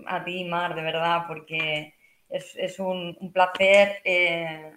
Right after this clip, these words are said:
escucharte, sobre todo por toda la experiencia que tienes en, en este ámbito. Así que mil gracias también por sacar tiempo y estar con nosotros.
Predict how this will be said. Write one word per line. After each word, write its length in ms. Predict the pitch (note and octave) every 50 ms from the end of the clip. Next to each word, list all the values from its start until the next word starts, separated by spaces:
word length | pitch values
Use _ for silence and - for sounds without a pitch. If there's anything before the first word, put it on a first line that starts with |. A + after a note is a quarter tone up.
| _ -
escucharte, 640 | F#3+ F3+ - - G3+ G3+ G#3 A3 A3 A3 A3 B3+
sobre 220 | B3 B3 G3+ G3+ -
todo 180 | F#3+ G3+ G3+
por 140 | G3 G3 F#3
toda 140 | - F3+ F3
la 60 | F#3
experiencia 300 | - F3+ F3+ F3+ F#3+ E3+
que 80 | E3+ E3
tienes 260 | E3+ E3+ E3+ E3 D#3+
en, 100 | D#3+ D#3
en 340 | D3+ D3+ D3 D3 - E3+ E3
este 220 | D#3+ - - D3+
ámbito. 580 | D3+ D3+ D3+ D#3 E3 D#3+ - F3+ F#3 G3+ - _ _
Así 300 | D#3+ D3 - - D#3 -
que 420 | - D#3 D#3 D3+ D3 D3 D3+ - _
mil 160 | E3+ E3+ D#3
gracias 300 | D#3 D#3 D#3 E3 D#3+ -
también 220 | E3 D#3+ D#3+ D#3
por 100 | D#3 -
sacar 320 | - D#3 D3+ - D3+ D#3 -
tiempo 460 | D#3 D#3 D#3 - D3+ D3 D3 - _ _ _ - - _ _ _ _
y 80 | E3
estar 220 | E3 E3 - D#3 -
con 120 | D#3+ D3+
nosotros. 520 | D3+ D3 - D3+ D3 D3 - - - _